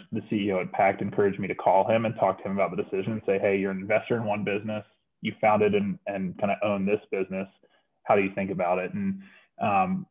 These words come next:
he said that I would be making a mistake to do anything but go to PACT because it's earlier stage. It gave me an opportunity to work with, um, Brendan, who's a, kind of a really smart, successful entrepreneur.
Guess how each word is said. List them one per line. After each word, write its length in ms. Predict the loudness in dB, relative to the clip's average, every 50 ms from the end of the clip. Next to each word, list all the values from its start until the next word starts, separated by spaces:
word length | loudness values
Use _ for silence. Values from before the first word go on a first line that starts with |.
| _ _ _ _ _
he 420 | -10 4 6 8 8 10 8 6 4 4
said 480 | 6 6 8 8 6 6 4 2 0 0
that 100 | 2 4
I 80 | 4 4
would 100 | 4 4
be 100 | 2 0
making 280 | 0 0 -2 -2 -2 -4
a 40 | -4
mistake 420 | -4 -6 -6 -2 -2 -2 -2 -2 -2
to 40 |
do 140 | -4 -4 -2
anything 340 | -2 -4 -4 -2 -2 -2 -2
but 140 | -2 -4 -4
go 120 | -4 -4
to 80 | -4 -6
PACT 420 | -4 -2 -2 -2 -2 -6 -10 -12 _ _ _ _
because 400 | -2 -2 -2 0 4 4 4 4 4
it's 120 | 0 -4 -6 -4
earlier 320 | -2 0 2 2 0 0 0 -2
stage. 220 | -2 -2 -2 -2
It 120 | -4 -2
gave 260 | 0 2 2 2 0 -2
me 120 | -4 -2
an 80 | 0 0
opportunity 440 | 0 0 -2 -6 -6 -4 -2 0
to 80 | 0 0
work 280 | 0 0 -4 -4 -2 -2
with, 180 | -2 -2 -4 -6 _ _ _ _ _ _ _ _ _ -4
um, 460 | 0 2 2 2 2 0 -2 -6 -8 -10 -12 -14 -14 -2 2
Brendan, 320 | 4 4 4 4 2 2
who's 220 | 2 0 0 -2 -4
a, 220 | -6 -8 _ -8
kind 120 | -4 -4 -2
of 80 | -2
a 40 | -2
really 260 | -2 0 -2 -2 -4 -6 -4
smart, 300 | -2 0 0 0 -2 -6 _ _ -12
successful 340 | -10 -2 -2 -2 -2 0 -2
entrepreneur. 720 | -2 -2 -4 -6 -4 -2 0 0 0 0 -2 -4 -6 -8